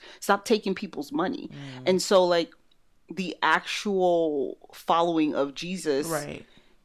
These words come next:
Speaker 1: comes with feeding the poor and all that stuff. Not all the cultish, like, "We're gonna teach you how to hate
Speaker 2: Got
Speaker 1: each
Speaker 2: it.
Speaker 1: other"
Speaker 2: Yeah.
Speaker 1: things.
Speaker 2: Yeah.
Speaker 1: Um, he didn't go to the Romans and, you know,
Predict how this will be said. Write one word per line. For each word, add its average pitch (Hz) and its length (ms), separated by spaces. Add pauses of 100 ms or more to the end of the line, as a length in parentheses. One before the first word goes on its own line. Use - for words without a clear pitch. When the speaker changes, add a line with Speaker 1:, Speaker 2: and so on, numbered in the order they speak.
Speaker 1:
comes 196 380
with 160 160
feeding 190 480
the 165 80
poor 165 520
and 143 200
all 135 140
that - 180
stuff. - 340
Not 175 220
all 196 180
the 175 140
cultish, - 920 (100)
like, 147 280
"We're 160 220
gonna 160 260
teach - 420
you 160 100
how 143 160
to 113 80
hate 185 280
Speaker 2:
Got 127 260
Speaker 1:
each - 60
Speaker 2:
it. 170 40
Speaker 1:
other" 151 320
Speaker 2:
Yeah. 165 420 (200)
Speaker 1:
things. 156 460
Speaker 2:
Yeah. - 120 (360)
Speaker 1:
Um, 147 500 (260)
he 226 200
didn't 214 480
go 180 200
to 233 140
the 190 100
Romans 151 680
and, 147 360
you 92 120
know, - 100